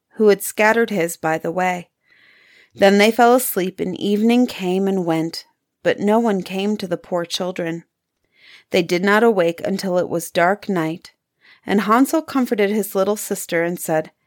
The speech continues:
"Just wait, Grethel, until the moon rises, and then we shall see the crumbs of bread which I have strewn about. They will show us our way home again."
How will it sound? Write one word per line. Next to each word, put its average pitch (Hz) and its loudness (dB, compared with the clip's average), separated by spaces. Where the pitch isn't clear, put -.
"Just 226 2
wait, 254 4
Grethel, 160 -6
until 196 -2
the 190 0
moon 214 2
rises, 156 -2
and 233 6
then 254 8
we 285 6
shall 320 0
see 302 2
the 320 0
crumbs 226 0
of 226 -4
bread 180 2
which 185 -4
I 180 0
have 220 -6
strewn 170 -4
about. 233 -2
They 370 6
will 403 2
show 208 0
us 175 -4
our 190 0
way 208 0
home 247 0
again." 170 -6